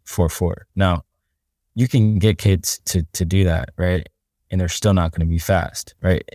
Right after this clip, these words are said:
Now, the initial phase of them doing that block of training will make them faster because it's adding more force into the ground and it's allowing them to apply that force. But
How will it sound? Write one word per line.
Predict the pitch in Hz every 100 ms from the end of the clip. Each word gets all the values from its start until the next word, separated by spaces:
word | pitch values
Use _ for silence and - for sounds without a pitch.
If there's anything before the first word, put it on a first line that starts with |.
| _ -
Now, | 98 95
the | 95 -
initial | 98 98 113 127 - 113
phase | - 104 92 87 90 -
of | 90
them | 90 87
doing | 85 87 87
that | 87 85 -
block | 95 85 85 85
of |
training | 80 90 87 85 85 _ _ _ _ _ _ -
will | 95 113
make | 104 92
them | 92
faster | 85 85 85 - 85 87
because | 90 87 87 80 - - _
it's | 90 - - _
adding | 98 101 107 101
more | 95 90
force | - 90 85 87 - -
into | 90 90
the | 85
ground | 85 82 82 80 -
and |
it's | 90 -
allowing | 90 90 90 90
them | 85 82
to | - 85
apply | 87 - 95 87
that | -
force. | - - - - _ _ _ _ _ _ _ _
But | 95